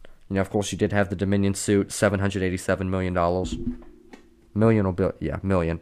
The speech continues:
Uh, I don't know all the settlement. I don't know all the details there. But there's a lot of conspiracy, and there's, there's a lot of conspiracy going around about that. Uh, I think it's a shame. I'm sad. I like Tucker. I love Tucker. I've had an interesting relationship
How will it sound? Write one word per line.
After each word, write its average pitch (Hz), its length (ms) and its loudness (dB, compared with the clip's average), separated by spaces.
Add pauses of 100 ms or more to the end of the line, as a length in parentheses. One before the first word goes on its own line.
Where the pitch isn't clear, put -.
(800)
Uh, - 320 -12
I - 80 -6
don't 92 140 0
know 92 140 4
all 90 100 6
the 78 120 -10
settlement. 90 480 2
I 92 60 2
don't 98 140 0
know 92 120 2
all 87 100 2
the 87 100 -6
details 87 440 -2
there. 85 220 -2 (800)
But 95 340 2
there's 101 140 -4
a 107 40 -4
lot 113 140 6
of 104 60 -4
conspiracy, 95 560 -2
and 87 180 -6 (240)
there's, - 200 -8
there's 95 360 0
a 98 40 -2
lot 98 160 2
of 95 60 -6
conspiracy 92 520 -4
going 90 220 -2
around 85 200 0
about 82 260 0
that. 87 360 -2 (840)
Uh, 87 520 2 (320)
I - 80 8
think 196 160 4
it's - 80 -6
a - 60 -2
shame. 170 540 2
I'm 123 120 2
sad. 160 460 4
I 104 60 -2
like 147 260 2
Tucker. 113 280 2
I 87 40 4
love 151 260 2
Tucker. 104 240 4
I've 107 80 2
had 139 180 2
an 113 240 2
interesting 139 380 -2
relationship - 500 -2